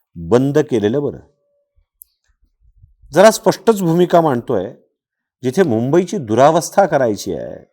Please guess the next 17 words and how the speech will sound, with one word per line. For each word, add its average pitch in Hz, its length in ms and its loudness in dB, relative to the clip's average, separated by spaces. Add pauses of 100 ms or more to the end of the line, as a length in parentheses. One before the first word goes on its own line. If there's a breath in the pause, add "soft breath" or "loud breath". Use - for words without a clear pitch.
(100)
जिथे 85 220 -12
मुंबईच्या 113 500 -6
ट्रेन्सना 135 580 -6
रोकायचं 98 500 -4
आहे, 78 140 -8
जीवनवाहिनी 110 840 -4
म्हणतात 101 340 -8 (120)
ना 160 60 -14 (460)
मुंबईच्या 101 380 -4
लोकलला, 120 400 -4 (640)
त्यालाच 208 380 4
रोखायचं 147 540 0
आहे, 76 160 -8 (560)
तर 113 40 -8
मुंबईची 131 520 -4
जीवनवाहिनी 151 840 -2
रोखणाऱ्यांना 120 760 -2